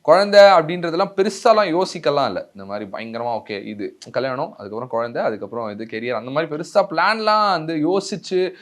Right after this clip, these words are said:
அந்த மாதிரி நாங்க வந்து பேசினதும் இல்ல. இது on the flow-ல நடக்கும்போது அது டக்குன்னு ஒரு இன்ஸ்டன்ட் ஹாப்பினஸ். அது வந்து ரொம்ப பிளான் பண்ணி, நம்ம வெயிட் பண்ணி, நம்ம இது பண்றதுக்கும், டக்குன்னு ஒரு சர்ப்ரைஸான ஒரு விஷயம் நம்ம லைஃப்ல நடக்கிறதுக்கும் ஒரு டிஃபரன்ஸ் இருக்கும். அந்த மாதிரி ஒரு சர்ப்ரைஸான ஒரு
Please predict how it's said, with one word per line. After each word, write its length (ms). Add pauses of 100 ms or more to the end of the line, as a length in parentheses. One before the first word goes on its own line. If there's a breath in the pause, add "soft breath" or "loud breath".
(160 loud breath)
அந்த 200
மாதிரி 200
நாங்க 140
வந்து 320
பேசினதும் 480
இல்ல. 300 (400 soft breath)
இது 280
on 300
the 60
flow-ல 300
நடக்கும்போது 1000
அது 440
டக்குன்னு 280
ஒரு 560
இன்ஸ்டன்ட் 480
ஹாப்பினஸ். 520
அது 160
வந்து 400 (240 loud breath)
ரொம்ப 360
பிளான் 260
பண்ணி, 140
நம்ம 160
வெயிட் 360
பண்ணி, 500 (160)
நம்ம 260 (380)
இது 120
பண்றதுக்கும், 600 (120)
டக்குன்னு 240
ஒரு 140
சர்ப்ரைஸான 540
ஒரு 120
விஷயம் 300
நம்ம 140
லைஃப்ல 180
நடக்கிறதுக்கும் 440
ஒரு 180
டிஃபரன்ஸ் 260
இருக்கும். 200
அந்த 120
மாதிரி 200
ஒரு 80
சர்ப்ரைஸான 640
ஒரு 280